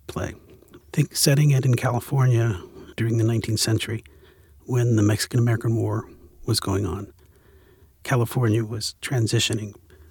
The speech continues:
from Spanish, indigenous, to American. And I wanted to look at that fusion of, and clash of culture through that play. I was able to look at all these different communities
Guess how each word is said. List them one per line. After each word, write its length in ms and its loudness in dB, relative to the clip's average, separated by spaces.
from 320 0
Spanish, 640 -4
indigenous, 600 0
to 120 4
American. 580 2
And 180 2
I 40 2
wanted 280 0
to 60 -2
look 200 0
at 100 -4
that 160 -8
fusion 380 0
of, 140 -6
and 140 4
clash 320 -2
of 120 -12
culture 400 -8
through 400 -2
that 240 -6
play. 260 -12
I 80 2
was 180 4
able 300 6
to 500 -2
look 240 6
at 140 -2
all 160 6
these 160 10
different 380 0
communities 800 8